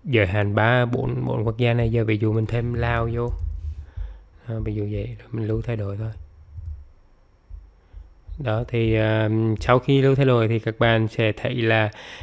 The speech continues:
giới hạn quốc gia trang này ấn mọi người từ Trung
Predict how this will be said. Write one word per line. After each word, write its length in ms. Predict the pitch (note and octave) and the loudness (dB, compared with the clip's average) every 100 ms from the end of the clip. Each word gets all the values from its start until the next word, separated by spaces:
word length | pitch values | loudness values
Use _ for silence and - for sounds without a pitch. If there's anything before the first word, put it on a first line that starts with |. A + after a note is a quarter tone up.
| - | -2
giới 160 | B2+ A#2 | 2 4
hạn 200 | A#2+ A2+ | 4 2
quốc 200 | C3 - | 0 2
gia 220 | B2+ C3+ | 4 4
trang 320 | - B2 C3 | 4 4 4
này 120 | C3 | 2
ấn 260 | B2 B2 C3+ | 0 -2 2
mọi 240 | B2 A#2 | 4 4
người 260 | A#2+ B2 A#2+ | 2 2 2
từ 300 | B2+ B2 A#2+ | 2 2 0
Trung 220 | A#2 C3+ | -2 -4